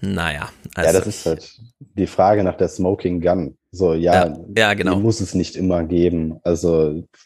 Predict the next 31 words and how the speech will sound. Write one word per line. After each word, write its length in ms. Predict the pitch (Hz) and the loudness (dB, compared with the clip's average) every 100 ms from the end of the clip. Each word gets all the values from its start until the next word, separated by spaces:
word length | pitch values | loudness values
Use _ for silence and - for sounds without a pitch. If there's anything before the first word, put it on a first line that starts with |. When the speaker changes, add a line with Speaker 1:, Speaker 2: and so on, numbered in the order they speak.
| - | -4
Speaker 1:
Davon 260 | 104 101 98 | -2 0 -2
sind 120 | 98 | -2
wir 100 | 92 | -2
weg, 240 | 95 - | -4 -8
ja. 160 | 95 95 - | -8 -8 -8
Speaker 2:
Ja, 340 | 90 82 80 - _ - | 0 2 2 -4 _ -8
ja, 280 | 76 76 - 143 | -6 -6 -8 -6
eben. 360 | 82 73 71 _ _ _ _ _ _ _ _ | -4 -4 -10 _ _ _ _ _ _ _ _
Speaker 1:
Vor 160 | - - | -6 -2
allem, 400 | 104 101 95 - _ _ | 2 2 0 -6 _ _
es 180 | 92 92 | -4 -2
ist 200 | - - | -4 -2
auch, 220 | 92 - - | -2 0 -6
es 160 | 95 | 0
läuft 240 | 98 101 - | 0 0 -2
auch 160 | 120 | 0
über 100 | 104 | 0
die 120 | 92 | 0
öffentliche 340 | - 98 98 90 | 0 -2 -4 -4
Meinung. 400 | 82 110 - 85 | -2 -2 -2 -6
Ich 120 | - | -6
weiß 140 | 95 98 | -4 -4
nicht 120 | 92 | -6
genau, 340 | 95 95 101 | -6 -4 -4
was 140 | 98 101 | -4 -4
er 60 | |
hier 160 | 101 98 | -4 -4
so 100 | 101 | -4
versucht, 560 | - 98 110 107 - | -4 -2 -2 -4 -8
aber 300 | 92 92 98 - _ - - - - - _ | -6 -4 -4 -8 _ -20 -20 -20 -20 -20 _
Speaker 2:
Ja, 260 | 90 107 | 0 0